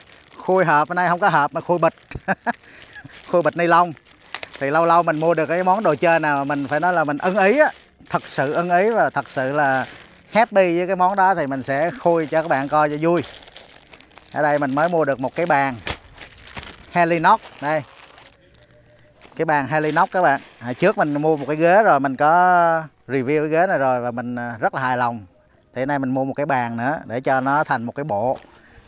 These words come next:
Để mình thường xuyên mình đi camping, đi cắm trại thì mình có chỗ mình ngồi mình làm việc. Đó, đây là một cái thương hiệu của Hàn Quốc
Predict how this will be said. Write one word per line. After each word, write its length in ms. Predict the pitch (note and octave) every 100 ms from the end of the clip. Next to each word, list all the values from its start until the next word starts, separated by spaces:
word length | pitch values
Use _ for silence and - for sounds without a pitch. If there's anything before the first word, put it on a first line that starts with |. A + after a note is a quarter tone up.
| _ -
Để 120 | B2
mình 220 | C#3+ B2+
thường 260 | C#3+ C3+ B2
xuyên 260 | D3+ D3+
mình 120 | C#3+
đi 160 | B2+ C#3
camping, 540 | - - D#3 D#3+ D#3+ B2 C3+
đi 60 |
cắm 160 | C3 D#3 -
trại 320 | B2 A#2+ C3+ - -
thì 100 | B2+
mình 140 | A#2+
có 120 | A2+ D3
chỗ 260 | C3 A#2
mình 140 | E3+ C#3
ngồi 220 | C3 B2
mình 140 | A#2+
làm 140 | A#2+ A2
việc. 240 | C3 C#3 _ - - - - - - - -
Đó, 600 | A2 C3+ E3 F#3 F#3+ F3 - _ _ - -
đây 220 | - D3+
là 100 | C#3+
một 180 | C3+ B2+
cái 100 | D#3+
thương 200 | E3+ D#3+
hiệu 180 | C#3 B2
của 100 | C3+
Hàn 240 | D#3 E3 C3+
Quốc 220 | C3+ A3+